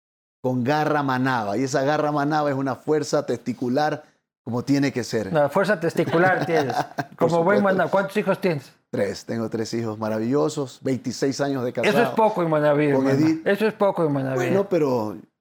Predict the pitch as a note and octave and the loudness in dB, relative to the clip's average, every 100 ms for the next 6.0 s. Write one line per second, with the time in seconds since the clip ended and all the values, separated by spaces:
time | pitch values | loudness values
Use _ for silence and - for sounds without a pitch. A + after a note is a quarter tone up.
0 | - C3 C3+ D3+ D3 D3 C3 B2 C3+ C3+ | -6 -2 0 0 0 0 0 0 0 2
1 | B2 G#2 G2+ F2 - A#2 C3+ C3 C#3+ D3 | 0 -2 -6 -12 -10 -4 0 2 2 2
2 | C#3+ A#2+ A2+ C#3 C#3+ E3 C#3 - _ _ | 0 0 0 0 2 0 -4 -10 _ _
3 | _ - B2 B2+ A2 A2+ A#2+ A#2+ A2 A#2+ | _ -4 0 0 0 0 -2 -2 -4 -2
4 | A#2 G#2+ G#2+ B2+ D3 C#3 A2+ A2+ A2+ G#2+ | -2 0 -2 0 -2 -2 -4 -2 -4 -6
5 | G2 A#2 A#2+ A#2+ A2+ G#2 F#2+ A#2+ C3+ C#3+ | -6 -4 -4 -4 -6 -6 -4 -2 0 -2